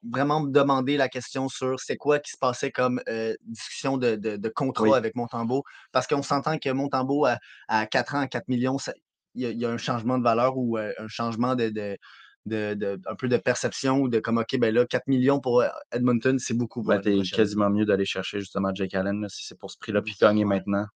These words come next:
Speaker 2: Ben, c'est que quatre millions.
Speaker 1: Mais ils sont pas inté-, ils sont pas intéressés par Allen, fait que, mais dans le
Speaker 2: Ouais,
Speaker 1: sens que
Speaker 2: mais
Speaker 1: moi, je pense que l'autre
Speaker 2: Montembeault
Speaker 1: option,
Speaker 2: à
Speaker 1: c'est
Speaker 2: quatre millions
Speaker 1: vraiment
Speaker 2: non plus, tu sais.
Speaker 1: Non, mais c'est l'option de Carter Hart qui est vraiment la meilleure, là, dans le sens que c'est juste après, qu'est-ce que tu donnes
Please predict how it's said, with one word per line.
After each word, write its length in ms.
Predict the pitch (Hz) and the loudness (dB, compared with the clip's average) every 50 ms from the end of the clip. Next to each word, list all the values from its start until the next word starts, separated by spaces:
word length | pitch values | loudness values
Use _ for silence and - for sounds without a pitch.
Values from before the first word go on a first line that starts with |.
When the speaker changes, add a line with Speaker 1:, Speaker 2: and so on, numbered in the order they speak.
| _ - | _ 0
Speaker 2:
Ben, 160 | - 101 98 | 2 4 4
c'est 180 | 95 - 110 95 | 4 2 -2 0
que 140 | - 117 110 | 4 4 4
quatre 280 | 110 - 131 123 - | 6 4 2 2 4
millions. 400 | 127 120 110 110 127 139 147 156 - - - - | 2 2 4 8 8 8 8 8 6 0 -4 0
Speaker 1:
Mais 160 | 131 135 139 | 2 4 4
ils 60 | 143 | 8
sont 160 | - 165 139 | 8 8 10
pas 120 | - 180 160 | 12 10 10
inté-, 200 | 147 - 110 - | 10 8 2 0
ils 60 | 131 | 0
sont 160 | - 127 117 | 0 -2 0
pas 80 | 110 135 | 2 2
intéressés 320 | 127 123 120 117 - 127 | 2 2 2 0 0 0
par 120 | 117 123 117 | 2 2 4
Allen, 280 | 113 113 120 131 139 | 4 4 2 0 -2
fait 120 | 127 - 113 | -2 -4 -4
que, 120 | - 123 | -2 0
mais 220 | 120 120 127 131 127 | 2 2 2 4 4
dans 80 | 143 | 6
le 60 | - | 8
Speaker 2:
Ouais, 60 | 110 104 | 8 8
Speaker 1:
sens 140 | - - | 6 6
que 80 | - 175 | 8 8
Speaker 2:
mais 80 | 160 165 | 8 10
Speaker 1:
moi, 100 | 190 214 | 8 8
je 60 | - | 8
pense 200 | - 190 190 185 | 8 8 8 8
que 100 | - 170 | 6 6
l'autre 340 | 151 147 151 156 170 - 110 | 8 8 8 8 10 8 8
Speaker 2:
Montembeault 120 | 107 120 | 8 10
Speaker 1:
option, 80 | 127 120 | 8 8
Speaker 2:
à 40 | 110 | 8
Speaker 1:
c'est 120 | - 113 | 8 4
Speaker 2:
quatre 80 | 110 123 | 4 4
millions 100 | 127 127 120 135 | 4 4 4 4
Speaker 1:
vraiment 80 | 139 | 2
Speaker 2:
non 60 | - 98 | 0 -4
plus, 220 | - - 110 110 - | -4 -2 -2 -2 -2
tu 100 | - 104 | -4 -12
sais. 60 | 104 - _ - | -14 -14 _ -2
Speaker 1:
Non, 180 | 135 135 127 | 0 2 2
mais 140 | 117 113 113 | 2 0 0
c'est 140 | - - 139 | 0 0 2
l'option 340 | 131 135 - - - 170 170 | 2 0 0 2 2 4 4
de 100 | 151 135 | 4 4
Carter 320 | 127 - 147 143 139 139 | 4 4 4 6 6 4
Hart 300 | 131 131 131 143 143 135 113 - | 4 4 4 4 4 4 0 -4
qui 100 | - 131 | -6 -4
est 20 | |
vraiment 240 | 120 120 120 127 131 | -2 0 0 0 2
la 120 | 127 123 | 2 2
meilleure, 340 | 120 120 120 117 117 123 131 | 2 2 2 2 2 2 2
là, 100 | 135 131 | 2 2
dans 120 | 123 120 117 | 0 0 -2
le 60 | 113 | -2
sens 220 | - 123 123 120 | -4 -6 -6 -6
que 220 | - - 123 117 113 | -4 -2 0 0 0
c'est 160 | - - 117 | -2 -4 -8
juste 240 | 110 123 127 - - | -8 -8 -8 -6 -6
après, 280 | 113 - - 127 127 | -8 -6 -6 -8 -4
qu'est-ce 200 | - - 160 - | 0 0 0 0
que 80 | - 135 | 0 -4
tu 220 | - - - 120 | -6 -6 -12 -8
donnes 400 | 117 113 156 156 151 147 143 123 | 2 6 6 6 6 6 2 -2